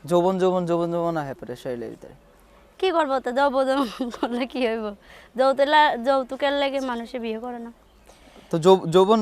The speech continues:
Speaker 1: যদি আহে, এ, তখন তো একটা আকর্ষণ থাকে একটা মানুষের প্রতি। আপনার কি আকর্ষণটা আছে?
Speaker 2: নাই।
Speaker 1: নাই?
Speaker 2: না।
Speaker 1: হ্যাঁ, কে?
Speaker 2: এমনি।
Speaker 1: তাই, এই, এই যে এই বয়সে যদি আকর্ষণ না থাকে, কবে থাকবো?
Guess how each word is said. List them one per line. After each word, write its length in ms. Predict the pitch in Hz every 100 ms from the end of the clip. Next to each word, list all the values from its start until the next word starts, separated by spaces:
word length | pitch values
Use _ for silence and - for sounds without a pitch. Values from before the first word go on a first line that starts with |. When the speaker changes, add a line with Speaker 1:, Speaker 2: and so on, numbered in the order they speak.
| 208
Speaker 1:
যদি 220 | 180 190 202
আহে, 280 | 185 196 175
এ, 140 | 139 - - - - 147
তখন 200 | 180 196 185
তো 60 | 196
একটা 180 | 190 156
আকর্ষণ 380 | - 160 185 170
থাকে 220 | 160 135
একটা 160 | 120 143
মানুষের 380 | 147 135 131
প্রতি। 280 | 113 110 - - _ _
আপনার 180 | 135 160
কি 60 | 156
আকর্ষণটা 480 | 156 165 - 170 170
আছে? 200 | 165 170 104 _ _ _ _ -
Speaker 2:
নাই। 220 | 262 247 262 285 _ -
Speaker 1:
নাই? 180 | 247 311 349 _ -
Speaker 2:
না। 120 | 226 226 _ -
Speaker 1:
হ্যাঁ, 180 | 165
কে? 200 | 139 165 131 _ _ _ -
Speaker 2:
এমনি। 300 | 247 262 247 262 240 - _ _ -
Speaker 1:
তাই, 200 | 156 147 143 147
এই, 120 | 170 165
এই 160 | 202 208
যে 120 | 214
এই 60 | 208
বয়সে 340 | 196 208 208 220
যদি 180 | 202 196
আকর্ষণ 320 | 180 196 202
না 100 | 196 190
থাকে, 140 | 170
কবে 180 | 175 180
থাকবো? 280 | 175 131